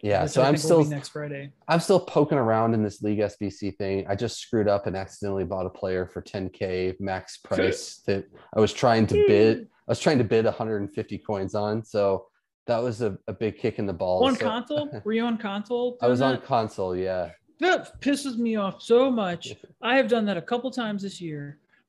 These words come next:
Speaker 2: where for some reason the stupid ass things thinks when you search for players in the S B C that you wanna max bin on this person. It's just like, why, why is that the default?
Speaker 1: Right.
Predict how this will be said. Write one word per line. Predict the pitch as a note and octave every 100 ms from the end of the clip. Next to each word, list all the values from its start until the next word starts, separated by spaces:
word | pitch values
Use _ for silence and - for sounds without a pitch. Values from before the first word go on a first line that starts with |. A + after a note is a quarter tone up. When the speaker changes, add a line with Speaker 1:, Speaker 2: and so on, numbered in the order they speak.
| -
Speaker 2:
where | F#3 E3+ D#3+ - E3 _ _
for | F#3+
some | - G#3+ B3+
reason | A3 F#3 F3 E3
the | D#3
stupid | - - A#3 A#3
ass | A3+ G#3 -
things | F#3+ F3+
thinks | - F#3 E3+
when | E3+
you | D#3 D3+
search | - F#3+ F#3+
for | G#3+
players | G#3 G3+ F3+ D#3 C#3+ C#3+ - _ _ _
in | F#3 G3 F#3+ F3
the | F3 -
S | F3+
B | G3 F3 - _
C | G3+ F3+
that | D#3+ D#3+ -
you | F#3+
wanna | E3+ F3 F#3+ F3+ D#3 - _ -
max | F3 E3+ F#3 -
bin | D3+ F3 F#3+ F3+
on | D3
this | C#3+
person. | - D3+ C#3+ C#3+ D3
It's | D#3
just | F#3+ F#3
like, | F#3 D3+ _ - F#3 - _ _
why, | - - -
why | A3 F4 B4+
is | F#4+
that | F#4 -
the |
default? | A#3 D#4 D#4+ A#3 E3 D#3+ - _ _ _ -
Speaker 1:
Right. | G#2+ F#2+